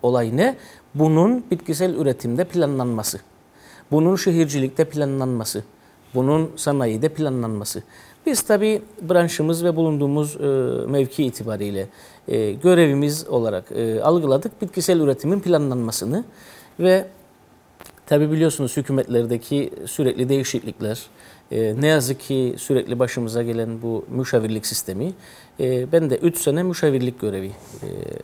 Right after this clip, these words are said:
yürütmekle karşı karşıya kaldım. İki bin on üç yılında, e, çalışmayı çok iyi bir yere taşımıştık. İki bin on üçten işte üç dört ay öncesine kadar bir müşavirlik süreci, e, yaşadım. Daha sonra göreve geldiğimde yine kısmet oldu. Nazım Çavuşoğlu Sayın,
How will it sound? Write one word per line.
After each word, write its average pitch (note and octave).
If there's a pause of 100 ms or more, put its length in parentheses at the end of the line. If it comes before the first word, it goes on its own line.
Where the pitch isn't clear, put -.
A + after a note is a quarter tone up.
(120)
yürütmekle G2+
karşı G#2+
karşıya F#2+
kaldım. C3 (440)
İki E3+
bin F3+
on E3+
üç -
yılında, G#2+
e, G#2+
çalışmayı C3+
çok D#3
iyi D3
bir D3+
yere C3+
taşımıştık. A2+ (420)
İki F3+
bin F3+
on E3+
üçten F3 (160)
işte -
üç D3+
dört D3
ay D3
öncesine C3
kadar E3
bir E3+
müşavirlik C3
süreci, A2+ (240)
e, G2
yaşadım. E2+ (540)
Daha E3
sonra F3
göreve E3
geldiğimde C#3+
yine F3
kısmet D#3+
oldu. D#3
Nazım D3+
Çavuşoğlu C#3+
Sayın, C3+